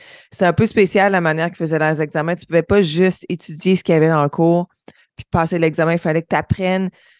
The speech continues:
Le cours t'enseignait comme la base, et de là, il fallait que t'apprennes toi-même comment l'appliquer. Euh, puis je pense que j'étais pas habituée de l'apprentissage personnel, dans le fond, parce que je pense que au cégep, au collège, euh,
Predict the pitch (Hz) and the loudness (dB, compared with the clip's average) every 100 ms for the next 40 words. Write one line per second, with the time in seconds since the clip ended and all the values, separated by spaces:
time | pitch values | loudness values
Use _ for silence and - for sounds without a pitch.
0 | _ - 170 185 214 214 175 - 175 170 | _ -2 -2 2 2 4 0 2 2 2
1 | 180 180 185 170 165 - 160 151 143 160 | 0 0 0 0 -4 -4 0 0 0 2
2 | 165 196 226 214 165 - _ _ _ _ | 2 2 0 -4 -8 -14 _ _ _ _
3 | _ _ - 180 175 160 156 170 185 185 | _ _ 0 4 4 4 2 2 2 2
4 | 170 170 170 160 180 180 185 185 185 185 | 0 0 -2 -2 -4 -6 -4 -2 0 0
5 | 196 190 165 160 156 160 - - 170 - | -2 -6 -6 -4 -4 -4 -6 -10 -10 -12
6 | _ _ _ _ - 151 143 - - 185 | _ _ _ _ -4 -2 -2 -4 -6 -4
7 | 190 175 165 165 208 220 196 - 190 196 | -2 -2 0 0 2 0 -2 -4 -2 0
8 | 226 190 165 160 - 180 - - 180 196 | 2 2 2 0 0 -2 -2 -4 -2 -4
9 | - 185 - 180 170 180 170 143 143 165 | -6 -10 -6 -4 -2 -2 -2 -6 -6 -6
10 | 165 151 - 147 - 165 - 156 - - | -4 -6 -6 -10 -8 -8 -6 -8 -8 -20
11 | - _ - 160 185 170 175 175 170 165 | -20 _ -8 -4 -2 0 0 0 -2 0
12 | 156 156 165 190 180 _ _ _ _ _ | 2 2 2 -2 -6 _ _ _ _ _
13 | _ _ _ _ - 165 170 151 143 | _ _ _ _ -6 0 2 2 0